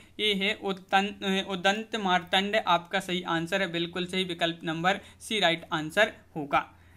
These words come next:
यहाँ पर क्वेश्चन नंबर अट्ठाईस पूछा है आचार्य रामचंद्र शुक्ल ने किसे हिंदी का पहला उपन्यास माना है, हिंदी का पहला उपन्यास जो माना है आचार्य रामचंद्र शुक्ल जी ने,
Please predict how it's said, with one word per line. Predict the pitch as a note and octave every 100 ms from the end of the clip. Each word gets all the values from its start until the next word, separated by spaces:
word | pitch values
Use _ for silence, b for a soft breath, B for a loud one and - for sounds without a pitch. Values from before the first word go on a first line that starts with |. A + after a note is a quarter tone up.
| b
यहाँ | G#3 G#3+
पर | A3+
क्वेश्चन | A3+ G3+ G3+ A#3
नंबर | A#3 A#3
अट्ठाईस | G3+ G3 G#3 G#3+
पूछा | G#3+ G3+ G3 A3
है | A3
आचार्य | G3 F#3+ G#3
रामचंद्र | G3 F#3+ F#3 F#3+
शुक्ल | F#3 F#3 G3+
ने | G#3+ G#3
किसे | G3+ G3 F#3+
हिंदी | F3 F3+ F#3+
का | G3+ F#3+
पहला | F#3 F#3
उपन्यास | F3+ F3+ F3+ F3+ F3+
माना | F3 F3+
है, | F#3 F#3+ G#3 B B B
हिंदी | G3 G#3+ B3
का | -
पहला | - G3+ G#3
उपन्यास | G3+ G3+ G3 G3
जो | G3 F3+
माना | F3 F#3+
है | F#3+ F#3 G3 B B -
आचार्य | F#3 F#3 F#3+
रामचंद्र | F#3 F3 F#3 G3
शुक्ल | G3 G3 F3+
जी | F3 F3
ने, | F3+